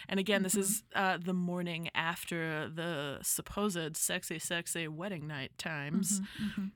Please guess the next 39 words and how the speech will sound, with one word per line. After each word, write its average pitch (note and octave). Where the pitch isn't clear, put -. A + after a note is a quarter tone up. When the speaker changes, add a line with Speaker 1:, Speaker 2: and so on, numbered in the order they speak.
Speaker 1:
that C3
definitely E3+
did E3+
not G#3
happen. E3
Um, F#3+
but G3+
Speaker 2:
Yep. -
Speaker 1:
there's G#3
three D#4+
characters. -
So G3
who A#3+
would B3
you C4
like A#3
to B3
be, F#3
Jess? D3+
Speaker 2:
I G3+
mean, G3
Cleon F#3
has G3
one G#3
line. G#3
So -
let B3
me C4
be C#4
Cleon A#3+
Speaker 1:
Oh. -
Speaker 2:
and G3
Strato. A#3+
Speaker 1:
Okay, D4
great. G3+
Speaker 2:
Um, G3
and G3+
then F#3+
Diphilus, G3+